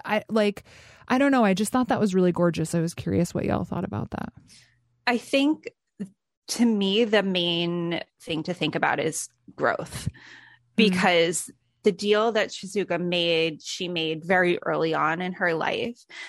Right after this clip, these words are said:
Speaker 2: and maybe at a time when she felt capable of harvesting all those souls and felt like it was a sacrifice that was worth it to make.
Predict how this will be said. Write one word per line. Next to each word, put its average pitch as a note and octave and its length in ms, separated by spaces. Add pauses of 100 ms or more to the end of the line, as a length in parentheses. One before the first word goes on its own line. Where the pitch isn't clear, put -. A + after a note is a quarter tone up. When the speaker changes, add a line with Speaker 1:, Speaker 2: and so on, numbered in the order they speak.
(260)
Speaker 2:
and F#3 100
maybe F3+ 340
at F3 180
a E3 80
time D#3+ 480
when D#3 160
she F3+ 180
felt - 380
capable F3+ 640
of A3+ 120
harvesting A#3 680
all A3+ 200
those A3+ 300
souls C4 480
and - 200
felt E3+ 200
like - 300
it F3+ 140
was E3+ 220
a F3 60
sacrifice - 680
that - 140
was - 180
worth - 320
it - 180
to E3+ 120
make. E3 580